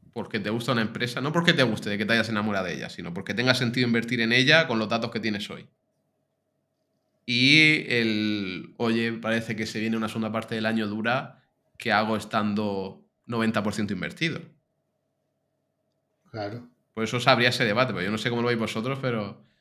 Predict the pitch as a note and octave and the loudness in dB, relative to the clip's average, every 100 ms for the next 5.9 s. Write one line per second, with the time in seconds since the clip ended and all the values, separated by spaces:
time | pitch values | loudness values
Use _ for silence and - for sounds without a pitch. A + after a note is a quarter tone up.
0 | _ _ _ _ G#2 G#2 G#2 B2+ - - | _ _ _ _ -8 -6 -2 -2 -4 -10
1 | F#2+ G2 F#2+ F#2+ G2 G#2+ B2 A#2+ A#2 - | -10 -8 -6 -8 -6 0 2 2 0 -4
2 | - _ _ _ _ - G#2+ G#2 A2+ A2+ | -12 _ _ _ _ -2 -2 0 -4 -4
3 | F2+ F2 - - - F2 - - - G1+ | -4 -8 -14 -18 -14 -12 -10 -12 -12 -14
4 | G1+ A#2 A2+ A2+ G#2 A#2+ A2+ A2 A2 A2 | -8 -4 0 0 2 0 2 0 0 -2
5 | G#2+ A2 G#2 A#2 A#2+ G#2+ A2+ C#3+ F3 | -2 -4 -4 -2 -2 0 0 -2 -4